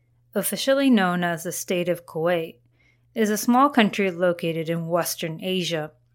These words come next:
Bordering Kuwait is Iraq to its north and northwest, Saudi Arabia in the south, and all along the eastern border you can find the Persian Gulf.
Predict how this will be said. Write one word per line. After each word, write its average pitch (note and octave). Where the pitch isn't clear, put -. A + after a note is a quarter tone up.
Bordering C#4
Kuwait G#3+
is F3+
Iraq F3+
to G3
its F#3+
north F#3+
and E3+
northwest, E3
Saudi F3+
Arabia F3
in E3
the E3
south, F3
and G3
all A3
along G#3
the G3
eastern F#3
border E3+
you F#3
can G#3
find D#3
the A3
Persian F3
Gulf. D3+